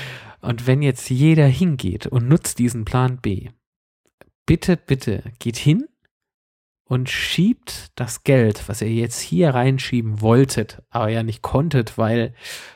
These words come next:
leider nicht erfolgreich, was im Übrigen gar nicht so schlimm war.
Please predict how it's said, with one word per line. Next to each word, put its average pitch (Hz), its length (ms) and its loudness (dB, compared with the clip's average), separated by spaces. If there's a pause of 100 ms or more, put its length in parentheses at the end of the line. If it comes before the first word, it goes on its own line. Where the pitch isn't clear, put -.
(180)
leider 117 300 2
nicht 131 140 4
erfolgreich, 113 800 0
was 107 160 -2
im 120 80 -2
Übrigen 120 340 -2
gar 110 120 0
nicht 110 120 -2
so - 100 -10
schlimm 139 260 -4
war. 110 120 -4